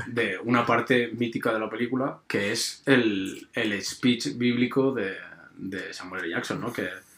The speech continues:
al final eso se ha quedado mucho en, en los fans, ¿no? Porque es una parte,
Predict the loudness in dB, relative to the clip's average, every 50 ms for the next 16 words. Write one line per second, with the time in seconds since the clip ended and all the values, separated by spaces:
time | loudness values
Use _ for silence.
0 | _ _ _ -8 -6 -4 -2 -2 -2 -2 -2 -2 -2 -2 -2 -2 -2 0 -2 -2
1 | -2 -2 -4 -4 -4 -2 0 0 0 0 -2 -4 -6 -6 -10 -16 _ -6 -2 -2
2 | -2 -2 -2 -2 -2 -2 -2 0 0 0 0 0 -2 -4 -6 -8 -8 -8 -8 -6
3 | -6 -6 -6 -6 -4 -4 -4 -4